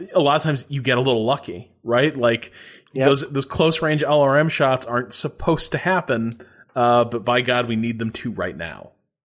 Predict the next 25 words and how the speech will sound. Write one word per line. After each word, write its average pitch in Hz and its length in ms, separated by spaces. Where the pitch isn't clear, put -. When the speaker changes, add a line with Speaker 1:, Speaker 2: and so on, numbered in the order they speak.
Speaker 2:
Yeah. 117 200
Yeah. 113 400
And 120 440
it, 160 100
it's 151 360
one 156 140
of 180 60
those 175 140
things. 151 260
T-, 165 140
so 147 280
one 151 160
of 180 60
my, 165 120
one 143 220
of 151 60
my 156 100
experiences 120 640
of 113 100
playing, 101 480
uh, 95 220
PlayerUnknown's 110 460
Battlegrounds 113 640
last 156 320
year 180 280